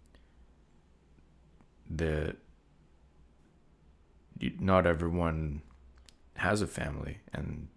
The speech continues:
that creates a fa-, not everyone creates a family. Not everyone, some peop-,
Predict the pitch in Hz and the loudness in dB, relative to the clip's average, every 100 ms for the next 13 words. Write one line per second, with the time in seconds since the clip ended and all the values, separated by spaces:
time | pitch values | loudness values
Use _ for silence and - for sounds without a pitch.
0 | - - - - - - 95 123 - - | -20 -20 -20 -12 -10 0 4 4 2 -8
1 | - - 101 101 92 85 117 131 - 78 | -6 0 4 4 4 2 2 0 -2 -4
2 | 76 73 - - - - - - 87 85 | -4 -6 -10 -18 -20 -20 -12 -2 2 2
3 | 82 78 82 - 82 80 80 78 76 78 | 2 0 0 0 -2 -2 -2 -2 -4 -8
4 | - - - - - - - 104 92 76 | -12 -20 -20 -20 -20 -20 -10 -2 0 0